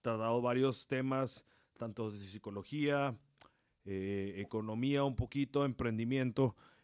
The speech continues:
y el día de hoy traemos un tema un poquito diferente, eh, que va a ser, creo que, de mucha utilidad, sobre todo en estos tiempos que estamos viviendo. Eh,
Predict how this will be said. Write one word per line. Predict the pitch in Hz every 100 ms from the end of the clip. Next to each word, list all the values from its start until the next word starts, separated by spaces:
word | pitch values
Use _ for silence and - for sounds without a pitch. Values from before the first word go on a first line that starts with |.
| _ -
y | 113 120 120 120 120
el | 120 120
día | 160 190
de | 170
hoy | 143 151
traemos | - 151 139 139 143
un | 151 135
tema | 143 139 143 147 -
un | 120 135 120
poquito | 135 - 127 143
diferente, | 131 113 113 117 110 98 95 - - _ _ _ _ _ _ -
eh, | 95 95 92 85 85 80 - _ _ _
que | 113
va | 107
a | 110
ser, | 131 120
creo | 135 135
que, | 139
de | 117
mucha | 113 127 147
utilidad, | 131 120 110 131 127 - _
sobre | - 123 113
todo | - 113 117
en | 120
estos | 107 - 113
tiempos | 117 104 113
que | 104
estamos | - 82 92
viviendo. | 98 107 120 117 - _ _ - - - _ _
Eh, | 104 104 104 101 98 101 101 95